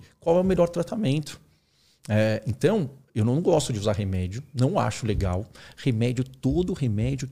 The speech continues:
tem efeito colateral. E tem remédios que não servem pra tratar nada, tá?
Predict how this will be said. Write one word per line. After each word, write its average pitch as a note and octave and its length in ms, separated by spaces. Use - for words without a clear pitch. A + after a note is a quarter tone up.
tem D#3 280
efeito - 440
colateral. D3 520
E G#2 40
tem A3 160
remédios D#3 400
que - 80
não E3+ 80
servem F3 320
pra - 280
tratar G3+ 440
nada, G2+ 380
tá? C#3+ 300